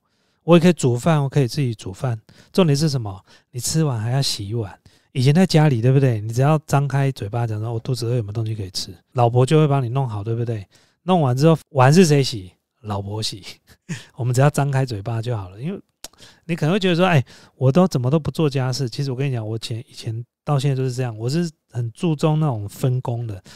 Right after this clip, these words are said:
我就跟我老婆讲说：“我想办法把钱赚回来，啊，你可不可以不要叫我做家事？但你也不用出去上班，啊，你把家事做好就好了。”所以呢，从以前到现在，我就是这样子，就是，嗯，我男主外女主内，还有点，有点像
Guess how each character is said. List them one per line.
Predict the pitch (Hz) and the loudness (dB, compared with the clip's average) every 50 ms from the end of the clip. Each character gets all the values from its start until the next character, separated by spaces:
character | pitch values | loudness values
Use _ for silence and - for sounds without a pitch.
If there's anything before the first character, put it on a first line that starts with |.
| - - - - _ | -20 -20 -20 -20 _
我 | _ - | _ -4
就 | 139 190 | -2 -2
跟 | 175 180 | 0 2
我 | 170 | 2
老 | 147 131 | 2 0
婆 | 117 107 123 | 0 -2 -2
讲 | 127 123 110 110 113 | -2 -2 -4 -4 -4
说 | 113 127 135 135 139 143 147 - _ _ _ | -4 -2 -2 0 -2 -2 -4 -8 _ _ _
：“我 | - 165 | 0 0
想 | 175 - 175 139 135 | 2 2 0 0 0
办 | - 208 208 175 | 0 0 0 0
法 | 143 127 | -2 -4
把 | 113 - 107 107 | -4 -4 -6 -8
钱 | - - - 107 104 | -8 -8 -8 -8 -8
赚 | - - 156 151 | -6 -6 -6 -4
回 | 131 110 107 110 | -4 -4 -6 -6
来， | 110 104 | -8 -8
啊， | 104 127 | -8 -6
你 | 139 139 | -6 -6
可 | 127 - | -4 -4
不 | 117 | -4
可 | 117 | -6
以 | 110 | -6
不 | 110 123 | -4 -4
要 | 123 | -6
叫 | 123 - 131 110 | -4 -4 -6 -8
我 | 95 | -8
做 | - - 110 | -8 -10 -10
家 | 107 - - 101 | -10 -10 -12 -12
事？ | 98 - - 117 104 | -10 -10 -10 -10 -8
但 | - - 180 196 | -6 -4 -2 0
你 | 190 | 0
也 | 139 110 | 0 0
不 | - 135 | 2 0
用 | 156 156 | 0 0
出 | - 139 | 0 -2
去 | 139 147 | -2 -2
上 | 139 - 151 131 117 | -2 -2 -4 -4 -4
班， | - 113 107 107 117 | -6 -8 -8 -8 -8
啊， | 139 135 | -6 -6
你 | 135 123 | -6 -6
把 | - 107 | -6 -8
家 | 107 - 127 123 | -8 -4 -4 -4
事 | 120 - 127 | -2 -4 -6
做 | - - 135 117 | -6 -6 -8 -8
好 | 104 98 92 | -8 -10 -12
就 | 101 117 113 | -10 -10 -10
好 | 107 98 | -10 -12
了。” | 85 85 _ _ _ _ - - - _ - | -14 -20 _ _ _ _ -20 -20 -20 _ -8
所 | - 185 190 | -2 0 2
以 | 185 | 2
呢， | 160 147 | 2 2
从 | - 151 170 165 | 2 0 0 0
以 | |
前 | 131 120 117 120 | 0 -2 -4 -2
到 | 127 151 147 | 0 0 0
现 | 139 147 147 143 | 2 0 0 0
在， | 135 131 | -2 -4
我 | 127 - 117 117 | -6 -6 -6 -6
就 | 110 - 147 | -4 -2 -2
是 | 135 139 139 | -2 -2 -2
这 | 127 143 | -2 -2
样 | 131 120 117 | -2 -4 -4
子， | 107 104 101 | -8 -10 -6
就 | 113 131 | -4 -4
是， | 131 131 143 135 131 - _ - - - _ _ _ _ _ _ _ _ _ | -2 -2 -4 -4 -6 -8 _ -20 -20 -20 _ _ _ _ _ _ _ _ _
嗯， | 143 135 165 - _ _ | -18 -18 -18 -18 _ _
我 | _ - 156 185 - - | _ -6 -6 -6 -4 -2
男 | 139 127 123 143 175 175 | 0 2 2 2 0 -2
主 | - - 117 107 | -4 -8 -6 -4
外 | 123 156 147 | -2 0 0
女 | 139 135 131 127 | 0 -2 -4 -6
主 | - - 107 | -6 -8 -6
内， | 117 135 131 | -6 -4 -2
还 | 120 143 185 | 0 2 2
有 | 196 190 175 | 2 2 2
点， | 147 139 143 160 - - | 0 0 -2 -4 -6 -8
有 | 156 139 165 | -4 -2 0
点 | 175 156 131 | 0 0 0
像 | 135 165 165 160 151 | 2 0 0 0 -4